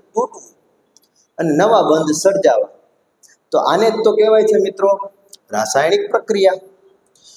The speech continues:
તો જો અહીંયા, અહીંયા વાત કરી છે આ પ્રક્રિયાની, જો કે એચ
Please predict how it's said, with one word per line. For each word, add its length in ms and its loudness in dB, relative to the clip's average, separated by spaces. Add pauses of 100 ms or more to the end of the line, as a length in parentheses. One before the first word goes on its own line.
(240)
તો 100 0
જો 160 4
અહીંયા, 360 0 (1400)
અહીંયા 300 2
વાત 220 2
કરી 140 2
છે 140 0
આ 240 4
પ્રક્રિયાની, 440 -8
જો 200 -6
કે 140 -16 (180)
એચ 160 -6